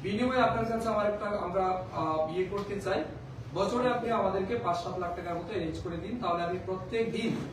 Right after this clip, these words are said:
আপনার নিউজ আমি কভার করবো নিজে ফিজিক্যালি।" সেই সম্পর্কে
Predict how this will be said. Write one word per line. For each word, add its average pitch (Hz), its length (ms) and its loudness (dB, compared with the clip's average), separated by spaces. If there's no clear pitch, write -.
আপনার 208 340 2
নিউজ 170 180 -2
আমি 185 160 -2
কভার 170 360 2
করবো 180 160 -2
নিজে 175 340 -2
ফিজিক্যালি।" 139 420 -6
সেই 240 380 2
সম্পর্কে 220 840 2